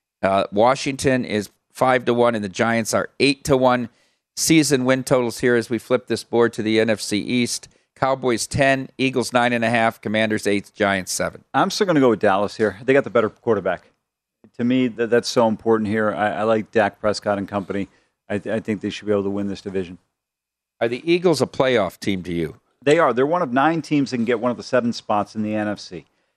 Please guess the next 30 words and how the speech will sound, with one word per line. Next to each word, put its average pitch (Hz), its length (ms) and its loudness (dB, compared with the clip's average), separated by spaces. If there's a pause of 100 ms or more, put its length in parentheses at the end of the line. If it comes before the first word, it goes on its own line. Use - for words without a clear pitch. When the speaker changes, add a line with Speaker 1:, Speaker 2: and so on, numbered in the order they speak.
(160)
Speaker 2:
Cowboys, 156 400 0
Eagles, 139 540 0
uh, 120 240 0 (180)
Packers, 143 380 -2
Vikings, 127 500 0
Saints, - 580 -2 (540)
uh, 113 360 2 (240)
Tampa 127 260 0
Bay, 120 260 4
and 117 140 0
then 117 160 0
three 131 280 -2
teams 117 260 -2
out 107 160 2
west, 113 240 0
including 110 320 -4
Arizona, 110 340 -4
forty-niners, 101 540 -6
and 90 120 -18
Rams. 82 280 -18
Speaker 1:
At 127 180 0
Circa, 175 720 2
Eagles 160 800 2 (400)
minus 139 360 -2
one 143 200 2
sixty 151 460 0
to 139 80 4
make 139 220 2
the 139 60 -2
playoffs. 139 840 2